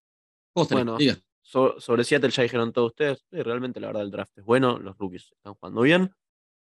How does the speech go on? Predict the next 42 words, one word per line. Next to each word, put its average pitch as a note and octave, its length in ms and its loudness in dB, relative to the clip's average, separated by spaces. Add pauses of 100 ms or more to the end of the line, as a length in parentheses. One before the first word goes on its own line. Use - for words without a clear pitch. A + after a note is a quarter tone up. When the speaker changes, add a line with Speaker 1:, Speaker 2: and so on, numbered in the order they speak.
(340)
Speaker 2:
Eh, A#2 520 2
sobre B2+ 140 0
los C#3 80 2
Chargers G3 320 0
no E3 80 0
me F3 60 0
voy E3+ 40 2
a D#3+ 40 2
extender D3 300 -4
mucho E3 200 -8
tampoco. D3+ 320 -4
Lo D3+ 80 0
único F#3 160 0
que C3+ 60 2
voy C#3+ 40 0
a C3+ 40 0
decir C3+ 280 -6
es B2+ 260 -6 (340)
el A2+ 120 -10
papelón F#3+ 420 -2
que C#3 60 -14
hizo A2 140 -18
Staley. A#2+ 580 -2 (380)
Después G#3 220 -2
lo D#3 40 -2
terminó A#2+ 220 0
ganando, A2 260 -4
pero A2 120 -8
el B2 100 -4
papelón A#3+ 240 -4
que B2 100 -4
hizo - 200 -6
en A2 60 -6
la G2+ 60 -6
última A#2 300 -4
jugada, G#2+ 420 -2
en G#2 60 -12
el A2+ 80 -6
último B2 240 -4
drive A#2 220 0
del G#2+ 120 -2
partido A#2+ 540 -4